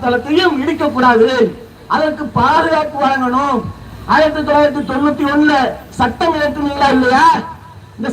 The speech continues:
சட்டம் எனக்கு நாக்கு வலிக்கிறதுக்கு இயற்றினீங்களா? இலக்கிய ஏற்றினீங்க. பாராளுமன்றத்தில் உட்கார்ந்துகிட்டு அத்தனை எம் பிகளும் வாக்களித்து இந்த மத வழிபாட்டு தலத்தை பாதுகாக்க வேண்டும் என்று சட்டம் ஏற்றினீர்களா இல்லையா?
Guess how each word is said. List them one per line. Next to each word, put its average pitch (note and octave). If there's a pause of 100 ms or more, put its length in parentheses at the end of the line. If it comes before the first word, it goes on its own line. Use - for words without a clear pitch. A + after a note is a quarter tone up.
சட்டம் E4
எனக்கு D#4
நாக்கு D#4
வலிக்கிறதுக்கு D#4+
இயற்றினீங்களா? C4 (1000)
இலக்கிய F#4 (460)
ஏற்றினீங்க. D4+ (800)
பாராளுமன்றத்தில் D#4
உட்கார்ந்துகிட்டு D4+ (500)
அத்தனை D4+ (140)
எம் F4
பிகளும் E4+ (280)
வாக்களித்து E4 (560)
இந்த D#4+ (400)
மத C#4 (140)
வழிபாட்டு E4+
தலத்தை E4 (160)
பாதுகாக்க F4+ (120)
வேண்டும் F4
என்று F4 (400)
சட்டம் F#4
ஏற்றினீர்களா E4+
இல்லையா? D#4+